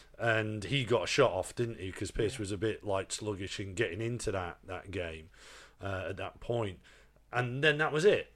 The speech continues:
Speaker 1: They didn't do anything else. I mean, it got to half time, and it was all very anxious and frustrating, a bit of the vibe at that point. But, um, you know, that was probably complemented because we couldn't get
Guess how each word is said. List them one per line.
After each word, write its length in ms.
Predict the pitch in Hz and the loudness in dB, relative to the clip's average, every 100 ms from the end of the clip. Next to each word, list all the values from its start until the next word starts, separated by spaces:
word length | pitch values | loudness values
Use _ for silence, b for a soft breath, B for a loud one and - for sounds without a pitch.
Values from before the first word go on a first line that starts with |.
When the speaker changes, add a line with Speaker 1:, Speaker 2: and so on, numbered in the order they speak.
| - | -4
Speaker 1:
They 160 | 135 139 | 2 2
didn't 460 | 127 143 147 123 | 2 0 -2 -2
do 240 | 120 143 139 | 2 4 6
anything 360 | 135 131 139 | 2 0 2
else. 440 | 151 165 90 - - - | 4 4 2 -4 -6 0
I 60 | |
mean, 300 | 120 131 131 - B B B | 2 2 0 -4 B B B
it 120 | 131 | 0
got 220 | 151 175 | 2 2
to 400 | - 143 127 120 - - - | 4 6 8 6 2 -10 0
half 320 | 131 113 - | 2 2 4
time, 600 | 139 127 113 98 98 98 b b b b | 6 8 6 2 -2 -8 b b b b
and 280 | 113 110 107 | -4 -4 -4
it 80 | 95 | -6
was 160 | 107 120 | -2 2
all 160 | 120 | 2
very 260 | 107 110 107 | 2 0 2
anxious 400 | 104 107 117 - | 0 0 -4 -4
and 140 | 98 | -4
frustrating, 840 | 110 131 - 117 104 95 98 98 | -2 0 0 2 2 0 -4 -4
a 60 | 104 | -4
bit 160 | 92 92 | -2 -2
of 80 | 98 | -2
the 80 | 92 | 0
vibe 400 | 104 98 98 92 | 2 2 0 -2
at 80 | 92 | -2
that 260 | 98 - | -4 -6
point. 400 | - 98 104 107 - - - - 104 - | -4 -4 -2 -6 -14 -20 -20 -16 -16 -2
But, 340 | 131 117 113 - - 107 | 4 6 4 2 -4 -2
um, 340 | 101 101 98 - | -2 -4 -10 -4
you 100 | 123 | -2
know, 100 | 98 | 0
that 180 | 110 95 | 0 -2
was 100 | 95 | -2
probably 200 | 113 98 | -2 0
complemented 480 | - 98 101 104 92 | -2 -2 -2 -4 -6
because 260 | 98 101 | -6 -4
we 60 | 95 | -6
couldn't 220 | - 98 | -8 -6
get 220 | 95 92 | -4 -6